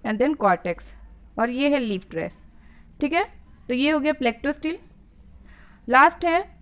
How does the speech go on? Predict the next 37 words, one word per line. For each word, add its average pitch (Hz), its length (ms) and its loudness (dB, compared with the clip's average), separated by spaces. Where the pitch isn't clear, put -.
मिक्स्ड 294 380 0
प्रोटोस्टिल। 190 600 -4
मिक्स्ड 302 340 0
प्रोटोस्टिल 311 580 -4
में 302 240 2
कैसा 269 220 0
है? 320 140 0
मिक्स्ड, 254 440 -2
नाम 240 240 4
में 285 140 4
ही 302 180 0
है 311 80 0
मिक्स्ड। 226 340 -4
इसका 294 180 2
मतलब 294 340 0
जाइलम 247 360 2
जो 330 140 0
होगा 226 360 0
वो 294 120 -2
मिक्स्ड 277 400 0
होगा, 196 220 0
मतलब 254 320 -2
वो 330 100 0
हर 254 220 0
जगह 254 280 0
फैला 247 220 4
होगा, 170 380 -2
ठीक 277 200 -6
है। 370 120 0
Xylem 233 500 2
present 247 500 -2
in 285 180 0
the 359 140 -2
form 262 420 2
of 196 220 0
discrete 262 580 -8
units 180 420 -10